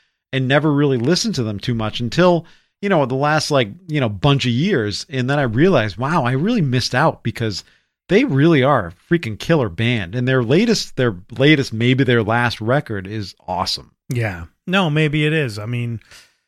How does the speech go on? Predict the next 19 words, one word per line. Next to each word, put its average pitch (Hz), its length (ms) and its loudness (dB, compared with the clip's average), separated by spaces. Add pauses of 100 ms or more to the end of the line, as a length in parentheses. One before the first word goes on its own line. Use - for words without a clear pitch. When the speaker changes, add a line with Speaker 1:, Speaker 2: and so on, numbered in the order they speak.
(300)
Speaker 2:
that, 165 220 0
yeah, 170 200 2
so, - 360 0
yeah, 254 180 -4
you're 254 200 -2
right. 220 180 2
I - 60 -8
mean, 190 240 0
they, 180 220 2
they 160 220 2
were 175 300 2
a 180 60 0
good 151 240 -2
band. 147 260 -2
They 127 80 -2
are 139 220 0
a 135 40 -4
good 135 200 -4
band. 131 420 -6